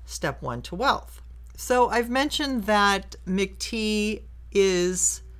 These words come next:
part of a formula that you need all three parts, and whatever you're lacking, you need to increase the other parts. And again, I go through some specific details on how to do that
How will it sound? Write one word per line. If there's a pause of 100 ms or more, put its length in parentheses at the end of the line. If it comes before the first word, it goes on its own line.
(640)
part
of
a
formula
that
you
need
all
three
parts,
and
whatever
you're
lacking,
you
need
to
increase
the
other (140)
parts. (560)
And
again,
I
go
through
some
specific
details
on
how
to
do
that